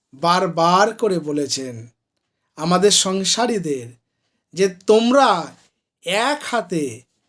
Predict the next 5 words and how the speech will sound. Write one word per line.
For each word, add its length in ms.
সংসারে 600
যাবতীয় 720
কর্ম 440
করবে, 480
আর 420